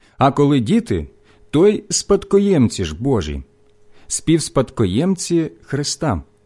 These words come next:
якщо ми страждаємо разом із Ним, щоб разом з Ним і прославитися. Гадаю бо, що страждання нинішнього часу не гідні майбутньої слави,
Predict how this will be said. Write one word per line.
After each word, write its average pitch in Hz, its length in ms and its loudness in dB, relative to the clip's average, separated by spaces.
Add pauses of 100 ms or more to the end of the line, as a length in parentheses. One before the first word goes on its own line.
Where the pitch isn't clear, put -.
(440)
якщо 107 420 2
ми 156 280 2
страждаємо 160 800 -2
разом 156 440 -2
із 139 200 -4
Ним, 139 380 -2
щоб - 400 -4
разом 160 400 -2
з 139 100 -4
Ним 151 300 -2 (120)
і 120 140 -2
прославитися. 87 1040 -6 (1700)
Гадаю 190 500 2
бо, 196 380 2
що - 240 -2
страждання 170 800 0
нинішнього 147 680 0
часу 123 580 -4 (140)
не 165 220 0
гідні 139 460 -2
майбутньої 120 640 -4
слави, 131 520 -4